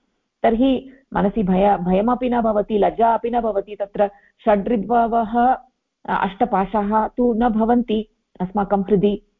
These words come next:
इति कृत्वा तत्र समर्पणभावः अपि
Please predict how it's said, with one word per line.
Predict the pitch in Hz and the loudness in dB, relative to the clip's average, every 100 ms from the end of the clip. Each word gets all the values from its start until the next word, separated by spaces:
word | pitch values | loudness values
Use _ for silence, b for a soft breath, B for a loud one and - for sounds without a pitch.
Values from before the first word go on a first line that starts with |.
| _ _ _ _ _ _ _ 180 | _ _ _ _ _ _ _ -4
इति | 220 | -2
कृत्वा | 220 254 262 196 147 226 269 _ _ _ _ _ | 2 2 0 -4 -2 -2 -6 _ _ _ _ _
तत्र | 185 208 240 | -6 -2 -2
समर्पणभावः | 202 254 262 254 226 196 185 180 | 0 0 2 0 2 0 0 0
अपि | - - 226 269 - | -2 -2 -2 -2 -4